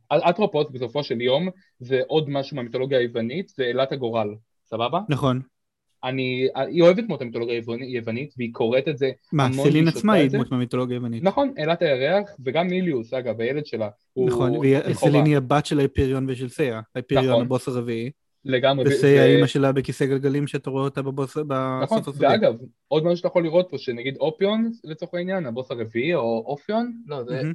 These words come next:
Speaker 1: אוקיי, אופיון, הוא, ה-, ה-, לא, ההיפריון, סליחה, הבוס הרביעי, הוא, אמ, הוא אבא שלה במיתולוגיה, והוא מנגן על פסנתר, ואתה יכול לראות שבאחד השיפלוגס, אה, לא, סליחה, באחד הסייפר,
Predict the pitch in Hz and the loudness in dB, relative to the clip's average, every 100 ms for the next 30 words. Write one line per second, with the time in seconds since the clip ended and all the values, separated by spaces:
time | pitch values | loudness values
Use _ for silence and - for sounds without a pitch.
0 | - 135 151 131 135 220 247 247 _ _ | -6 -2 2 2 6 4 4 -2 _ _
1 | _ 139 135 135 135 127 - _ _ 127 | _ 2 4 4 4 0 -6 _ _ -4
2 | 123 131 123 123 123 120 151 170 135 123 | -4 -2 -4 -4 -6 -8 4 6 6 2
3 | 123 165 117 110 117 113 131 139 113 117 | 2 2 2 -4 -4 -4 -4 -6 -6 -4
4 | 123 196 226 _ _ _ 135 131 123 127 | -4 -4 -6 _ _ _ 0 2 2 0
5 | 117 _ - 120 117 117 117 113 117 135 | -4 _ -6 -4 0 0 0 -2 -4 0
6 | 135 143 156 131 120 120 117 117 143 185 | 2 2 0 -2 -4 -6 -4 -4 0 -2
7 | 131 113 139 139 135 123 123 135 - 113 | -2 -4 -4 -6 -6 -8 -6 -8 -8 -6
8 | 110 117 127 170 - _ _ 135 113 117 | -2 0 0 -2 -10 _ _ -4 -4 -2
9 | 143 139 147 139 117 139 131 - 139 135 | -2 0 -2 -2 -2 -4 -6 -8 -10 -4
10 | 139 131 117 123 127 131 135 - 135 120 | -2 -2 -4 -4 0 2 0 -2 -6 -4
11 | 113 131 120 135 135 139 170 | -4 -6 -4 -2 -4 -2 -6